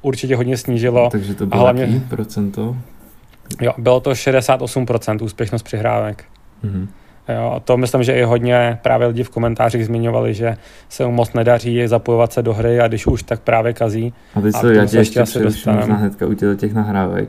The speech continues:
Speaker 2: protože já tady mám zajímavou statistiku. Eh, on ještě samozřejmě tuhle sezónu nastoupil i za ten Spartak. Odehrál tři zápasy v základu, do dvou naskočil.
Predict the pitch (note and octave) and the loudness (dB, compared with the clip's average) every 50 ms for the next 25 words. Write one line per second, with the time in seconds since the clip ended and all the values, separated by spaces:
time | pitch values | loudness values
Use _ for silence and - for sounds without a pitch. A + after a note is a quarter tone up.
0 | - - - - - - - G2+ G2 - G#2 G2+ G2+ G2+ G2 G2 G2 G2 G2 G2+ | -8 -12 -12 -12 -8 -4 -2 -2 0 0 0 2 2 2 2 2 2 2 2 2
1 | G#2 - - G#2+ G#2 - G2+ - - - F#2+ - - F#2 F#2+ F#2+ - - - - | 0 0 -4 -2 -2 -2 -4 -4 -4 -8 -8 -6 -4 -4 -4 -4 -4 -8 -18 -20
2 | - - - - - _ - - - - G2 G2 - F#2+ G2+ G#2+ A2 G#2 G#2 - | -20 -20 -20 -20 -20 _ -20 -8 -2 0 2 2 2 4 6 6 6 6 6 4
3 | - - - - - - - - G3+ G3+ - G3+ - - G#2 G2+ - G#2 - G2 | 0 -6 -4 -4 -6 -4 0 0 2 2 2 0 0 -2 -2 0 0 -2 -2 0
4 | - G#2 G3 - - G3 A2 G#2 G#2 G#2 G2 - - G#2+ G2+ G2+ G#2 G2 G2+ G2+ | -2 -4 -2 -2 -2 0 2 2 2 2 0 -2 -2 -2 -2 0 0 0 0 0
5 | G2+ G2 - G#2 G2 - - F#2+ F#2+ F2+ - - F#2 F#2+ A#2 D3+ - - - - | -2 -2 -2 -4 -4 -4 -4 -4 -4 -4 -4 -6 -4 -4 -4 -6 -8 -12 -20 -20
6 | - - - - - _ - G#3+ G#3 - G3 G2 - G3 G3 G3 F#3+ F#3 - F#2+ | -20 -20 -20 -20 -20 _ -10 -4 -2 0 0 0 0 0 0 0 0 0 0 -2
7 | F#2+ - - - - - - - - - G2+ F#2+ G2 F#2+ F#2+ F#2+ - G2 F#2+ - | -4 -6 -8 -16 -20 -20 -20 -16 -6 -4 -4 -2 0 -2 -2 -2 -4 -6 -6 -4
8 | - F#2+ F2+ F#2 F#2+ F#2+ G2+ G2 - G#2+ G#2+ G#2+ G#2 G#2+ G#2+ G#2+ G#2 G2+ G2+ G2 | -6 -6 -4 -2 -2 -2 -2 -2 0 0 0 2 2 0 0 0 0 0 0 0
9 | G2 G2 G2 F#2+ F#2+ F#2 - - - F#2+ F#2+ - - - F#2+ G2+ G#2+ | 2 2 2 0 0 -2 -8 -8 -10 -10 -10 -8 -8 -6 -6 -6 -6